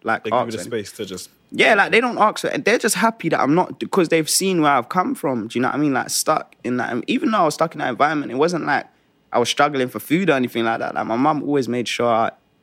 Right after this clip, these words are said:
Speaker 1: had clothes on my back, eating and everything. Do you know what I mean? But she's just a normal working woman. Do you know what I mean? And just, that's just in a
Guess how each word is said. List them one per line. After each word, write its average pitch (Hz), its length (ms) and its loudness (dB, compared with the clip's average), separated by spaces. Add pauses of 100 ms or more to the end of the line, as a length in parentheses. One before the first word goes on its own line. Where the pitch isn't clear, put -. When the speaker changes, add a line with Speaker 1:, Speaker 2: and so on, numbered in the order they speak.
Speaker 1:
had 110 220 -6
clothes 113 300 -4
on 104 80 -8
my 101 80 -6
back, - 360 -6
eating 98 300 -4
and 104 140 -4
everything. 107 400 -8
Do - 100 -14
you 113 40 -8
know 117 80 -6
what 123 60 -4
I - 40 -4
mean? 175 320 -4
But - 180 0 (600)
she's - 120 -6
just - 220 -2
a 117 40 2
normal 127 300 4
working 135 400 2
woman. 135 340 2
Do 110 80 -4
you 120 40 0
know 123 80 2
what - 40 2
I - 40 -2
mean? 139 240 0
And 131 160 -2
just, 123 220 -2
that's 117 140 -2
just - 220 -4
in 135 140 2
a 117 180 0